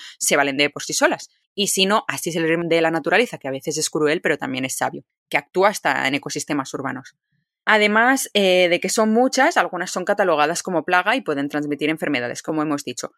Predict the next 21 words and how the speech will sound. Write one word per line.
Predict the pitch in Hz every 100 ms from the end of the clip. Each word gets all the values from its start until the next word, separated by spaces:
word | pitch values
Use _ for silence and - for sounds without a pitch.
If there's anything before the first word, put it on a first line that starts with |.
| _ _
Pero | - 214 202
en | 226
este | 277 285
caso, | 254 254
aunque | 240 202 180
trabajemos | 170 - 214 220
con | - 196
muchas | 196 208 196
invasiones, | 175 160 202 151 -
como | 135 135 127 -
la | 104
de | 139
la | 135
cotorra | - 147 156 160
argentina | - 156 185 202 175
que | 143
se | 151
da | 143 139 135
en | 135
toda | 165 147
España, | - 226 220